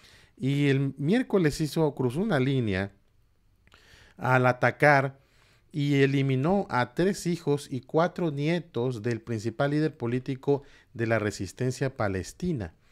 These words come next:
Ojo con esto, eh, porque, pues, ahí había, o sea, menores y lo hiz-, lo hicieron. Digo, no es que les importe mucho el tema de los menores, ya lo hemos estado, eh,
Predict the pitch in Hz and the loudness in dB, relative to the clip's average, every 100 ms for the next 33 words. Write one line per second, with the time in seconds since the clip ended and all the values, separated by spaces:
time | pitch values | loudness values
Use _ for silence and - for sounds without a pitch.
0 | _ - - - 117 131 135 131 135 127 | _ -20 -16 -14 -10 -8 -2 0 0 0
1 | 147 165 - - - _ - 104 104 98 | 0 -2 -4 -20 -20 _ -4 0 2 2
2 | 95 90 87 - _ _ _ _ _ _ | 2 0 -4 -8 _ _ _ _ _ _
3 | _ _ _ - - - 135 107 107 98 | _ _ _ -20 -20 -6 -4 -4 -4 -2
4 | 104 117 135 120 117 104 104 87 - 98 | 0 2 2 2 2 0 -4 -12 -16 -16
5 | 87 85 - - - - 95 95 180 156 | -14 -16 -18 -20 -20 -18 -10 -2 0 2
6 | 143 - - - 98 90 87 135 208 - | -2 -6 -16 -16 -12 -8 -2 -2 -2 -4
7 | 92 98 196 196 151 101 185 151 110 117 | -6 -2 0 0 -2 -6 -4 0 0 -2
8 | 127 - 120 95 87 80 98 107 123 139 | -6 -4 -4 -2 -6 -6 -6 -6 -6 -6
9 | - 87 90 90 87 87 87 - _ _ | -8 -10 -8 -8 -8 -10 -14 -20 _ _
10 | _ _ 98 113 131 113 107 92 90 90 | _ _ -6 -2 0 -2 0 0 0 -2
11 | 92 87 - 87 87 90 - 92 82 82 | -4 -8 -6 -4 -2 -4 -10 -14 -14 -16